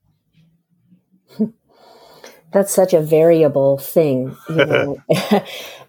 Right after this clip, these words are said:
Um, I can answer yes and no to that question equally. Um, leadership matters in schools, of course, in terms of how the arts get positioned or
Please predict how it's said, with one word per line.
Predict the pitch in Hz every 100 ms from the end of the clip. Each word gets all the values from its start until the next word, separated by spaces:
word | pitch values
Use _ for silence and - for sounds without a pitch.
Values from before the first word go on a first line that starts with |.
| _
Um, | 170 165 156 156 151 156 151 - -
I | - 165
can | 175 165
answer | 156 156 147
yes | 165 160 -
and | 156 156 151
no | 156 151 147
to | 143 151
that | 143 -
question | - 151 - 147 139 -
equally. | 185 196 196 147 139 139 - -
Um, | 156 147 139 147 - -
leadership | 165 170 170 147 120
matters | 151 135 156 151 139
in | 143
schools, | 139 - 180 147
of | 151
course, | - 180 143 139
in | 143
terms | 143 156 147 143
of | 131
how | 147
the | 151
arts | - 139 - -
get | 151 -
positioned | - 143 139 - 143 143 143
or | 127 131